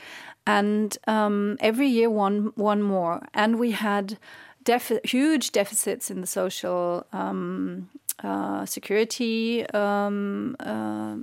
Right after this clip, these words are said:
sector, huge deficits. So s-, something had to be done. And because of the high unemployment rate,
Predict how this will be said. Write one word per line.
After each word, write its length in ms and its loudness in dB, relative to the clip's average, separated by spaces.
sector, 580 -2
huge 380 0
deficits. 640 -4
So 160 4
s-, 300 -2
something 440 4
had 280 2
to 100 -10
be 180 -4
done. 500 -4
And 420 4
because 280 0
of 100 0
the 100 2
high 240 2
unemployment 600 0
rate, 300 -2